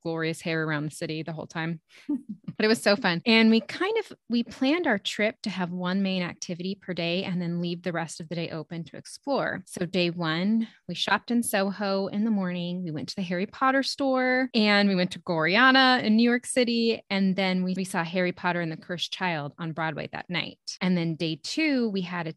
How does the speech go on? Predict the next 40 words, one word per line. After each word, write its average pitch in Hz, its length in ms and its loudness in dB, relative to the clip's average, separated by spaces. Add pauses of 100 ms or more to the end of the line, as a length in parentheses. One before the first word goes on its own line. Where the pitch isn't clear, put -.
tea 214 160 -4
time 233 420 -2
reservation 233 800 -2
at 180 140 -8
the 190 80 -10
Palm 190 360 -4
Court 190 380 -6
in 190 120 -4
the 190 80 -6
Plaza 180 340 -6
Hotel. 180 640 -4
So 190 360 2
we 175 220 -2
walked 170 340 -2
around 160 220 -4
Central 165 340 -10
Park - 340 -12
before 220 500 -4
we 240 100 -2
had 226 300 -6
tea, 233 560 -4
and 180 140 -2
then 175 100 -4
we 170 80 -2
went 170 180 -6
to - 80 -18
the 185 60 -10
Rockefeller 160 520 -8
Center 160 540 -8
after 254 340 -2
we 254 120 -2
had 240 260 -6
tea 233 240 -4
and, 196 100 0
like, - 140 -8
saw 165 220 -6
the - 160 -10
Christmas - 560 0
tree. 226 480 -2
And 165 180 -2